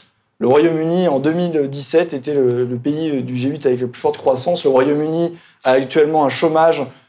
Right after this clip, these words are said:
inférieur, quasiment, euh, il est à quatre pour cent, c'est le chômage le plus faible qu'ils ont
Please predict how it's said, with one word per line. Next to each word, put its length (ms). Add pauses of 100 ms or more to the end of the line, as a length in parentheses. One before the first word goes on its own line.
(160)
inférieur, 680
quasiment, 440
euh, 180
il 120
est 40
à 80
quatre 260
pour 220
cent, 180
c'est 140
le 40
chômage 300
le 60
plus 220
faible 280
qu'ils 240
ont 160